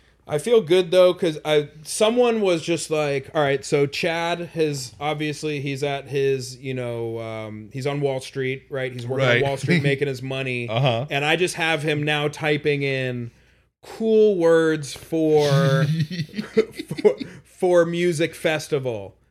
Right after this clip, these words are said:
Speaker 1: And that word came up, and he's just like, "This is it."
Speaker 2: Yeah. You, A-, A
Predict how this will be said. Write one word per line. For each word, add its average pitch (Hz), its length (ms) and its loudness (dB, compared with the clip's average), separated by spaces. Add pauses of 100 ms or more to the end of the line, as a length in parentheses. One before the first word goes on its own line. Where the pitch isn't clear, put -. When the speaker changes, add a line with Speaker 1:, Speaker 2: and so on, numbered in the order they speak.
(160)
Speaker 1:
And 147 220 -4
that 165 260 -2
word 156 280 0
came 143 260 -2
up, 135 200 -4
and 123 120 -6
he's 123 260 -6
just 120 140 -12
like, 120 320 -6 (640)
"This 107 220 -12
is 110 120 -12
it." 127 280 -12 (100)
Speaker 2:
Yeah. 98 380 -2 (640)
You, 113 280 -4
A-, 113 460 0
A - 0 -